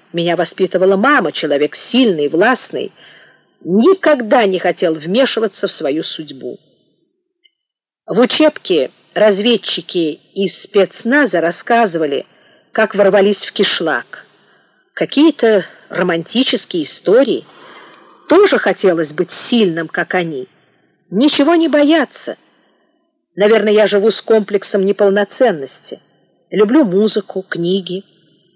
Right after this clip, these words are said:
А хотел бы ворваться в кишлак – перерезать всем горло и легко с бравадой хвастаться после. Но я помню другое, как испытал панический страх.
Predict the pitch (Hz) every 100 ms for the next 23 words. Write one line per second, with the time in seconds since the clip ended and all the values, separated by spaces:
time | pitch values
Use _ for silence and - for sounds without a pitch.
0 | _ _ _ _ _ - 190 - 247 370
1 | 359 254 294 285 - - 160 233 196 294
2 | 285 - 247 - 226 - 208 240 202 -
3 | - - _ _ _ _ _ _ - 214
4 | 269 285 339 294 208 - - 254 233 196
5 | 214 294 269 165 170 160 233 254 262 -
6 | - - 294 240 160 147 185 208 240 294
7 | 254 262 220 285 285 - 170 - 156 -
8 | 135 - - - _ _ _ _ _ _
9 | _ _ _ - 151 170 165 208 196 190
10 | 180 185 180 233 202 131 _ _ _ _
11 | _ _ _ _ - 160 - - 165 -
12 | 214 214 - 190 220 294 254 - - 247
13 | - - 175 151 - - -